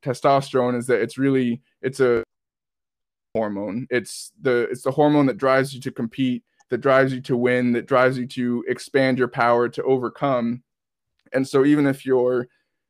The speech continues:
sleeping well and doing everything right in that way, but you're just kinda hanging around the house doing nothing, or you have a, a job that's killing you, or a wife that's a nag, or,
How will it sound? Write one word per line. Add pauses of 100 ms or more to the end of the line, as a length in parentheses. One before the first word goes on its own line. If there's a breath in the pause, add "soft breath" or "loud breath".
(120)
sleeping
well
and
doing
everything
right
in
that
way,
but
you're
just
kinda
hanging
around
the
house
doing
nothing,
or
you
have
a, (300 soft breath)
a
job
that's
killing
you,
or
a
wife
that's
a
nag,
or,